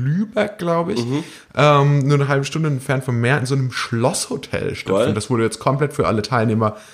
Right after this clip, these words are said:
Speaker 1: äh, gemietet. Und das ist, ähm, wahrscheinlich auch, äh, das
Speaker 2: Wie viele Leute sind das?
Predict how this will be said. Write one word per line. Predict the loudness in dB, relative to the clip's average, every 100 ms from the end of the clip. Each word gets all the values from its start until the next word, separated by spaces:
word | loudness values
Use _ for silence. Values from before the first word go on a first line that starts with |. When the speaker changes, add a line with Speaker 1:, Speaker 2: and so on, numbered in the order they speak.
| -20 -20 _ -2
Speaker 1:
äh, | 2 4 2
gemietet. | 0 0 2 4 2 2
Und | 2 4
das | 6 4 2
ist, | -2 2
ähm, | 4 6 6 4 0
wahrscheinlich | -2 0 2 2 0 0
auch, | 2 2 -2 -2 2 2
äh, |
das | 2 0
Speaker 2:
Wie |
viele | 0 2 4
Leute | 4 2
sind | -2 -2
das? | -2 -6